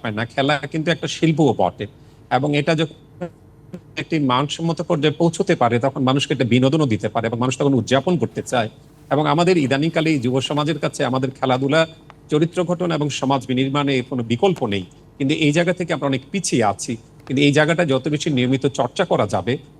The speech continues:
আমি মনে করি আমাদের তরুণদেরকে শুধু দোষারোপ করলে হবে না, তাদের জন্য এই সুযোগগুলি সৃষ্টি করতে হবে। এবং শুধু গ্রামীণ জনপদে নয়, এটা যে আমাদের ঐতিহ্যের এবং শেকড়ের খেলাধুলা,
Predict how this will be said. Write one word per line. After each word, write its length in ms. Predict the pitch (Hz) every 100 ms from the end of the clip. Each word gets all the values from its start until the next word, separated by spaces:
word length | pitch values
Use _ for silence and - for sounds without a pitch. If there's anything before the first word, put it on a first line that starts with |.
| -
আমি 160 | 123 120
মনে 220 | 120 127
করি 180 | 156 143
আমাদের 280 | 135 135
তরুণদেরকে 440 | 131 147 160 156 165
শুধু 180 | 156 139
দোষারোপ 380 | 160 - 175 -
করলে 200 | 131 110
হবে 160 | 107 110
না, 120 | 113
তাদের 260 | 135 131
জন্য 160 | 131 139
এই 60 | 131
সুযোগগুলি 500 | - 143 165 151 139
সৃষ্টি 300 | 185 - 208
করতে 240 | 127 117
হবে। 280 | 107 98 95 - - -
এবং 220 | 123 147
শুধু 220 | 135 151 139
গ্রামীণ 360 | 127 143 180
জনপদে 440 | 180 165 131 113 104
নয়, 160 | 104
এটা 160 | 131 151
যে 100 | 160
আমাদের 320 | 151 151 151
ঐতিহ্যের 500 | 131 - 165 139 151
এবং 180 | 135 135
শেকড়ের 520 | - 156 170 190 185
খেলাধুলা, 880 | 156 135 107 - - - 110 110